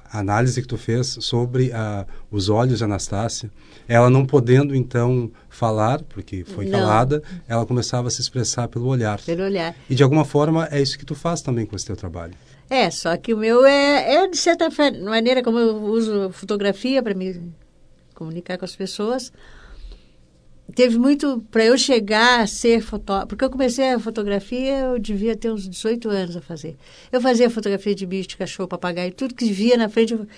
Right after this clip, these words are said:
Speaker 2: ia todos os anos na Festa Navegantes fotografar. E aí, eu fui me fixando como fotógrafa.
Speaker 1: Uhum.
Speaker 2: Mas custei muito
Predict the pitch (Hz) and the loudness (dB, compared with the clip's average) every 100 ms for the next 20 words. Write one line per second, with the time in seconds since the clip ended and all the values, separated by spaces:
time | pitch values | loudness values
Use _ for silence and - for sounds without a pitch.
0 | - 240 254 233 277 294 233 247 233 214 | -2 4 4 4 2 2 0 0 0 -4
1 | - 208 202 196 185 180 185 185 - - | -6 -6 -4 -6 -4 -4 -4 -6 -10 -20
2 | - 170 165 170 185 175 - _ _ _ | -12 -8 -6 -8 -8 -8 -12 _ _ _
3 | _ - - - _ _ _ - 247 262 | _ -20 -20 -20 _ _ _ -2 4 6
4 | 254 294 339 - - _ - 233 269 277 | 6 4 2 0 -10 _ 4 4 6 2
5 | - 285 - 285 302 277 220 196 170 - | 0 -2 2 4 6 4 0 -4 -8 -8
6 | 165 - 143 143 160 - - - - 107 | -12 -10 -10 -10 -14 -20 -20 -20 -14 -10
7 | 78 80 82 - - - 202 233 233 220 | -10 -12 -14 -20 -20 -2 2 2 0 -4
8 | 262 247 220 233 233 208 160 | 0 2 2 4 2 0 -10